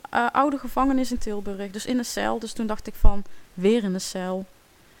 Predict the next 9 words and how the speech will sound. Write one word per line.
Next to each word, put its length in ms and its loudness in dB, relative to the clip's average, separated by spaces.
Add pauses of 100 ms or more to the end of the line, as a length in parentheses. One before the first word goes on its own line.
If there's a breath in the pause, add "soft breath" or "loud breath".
(880 soft breath)
En 160 -2
ook 120 -2
echt 240 -4
gewoon, 340 -2
echt, 260 -16
echt, 280 -16
echt, 160 -12 (320)
ja, 340 0 (880)
eh, 100 -8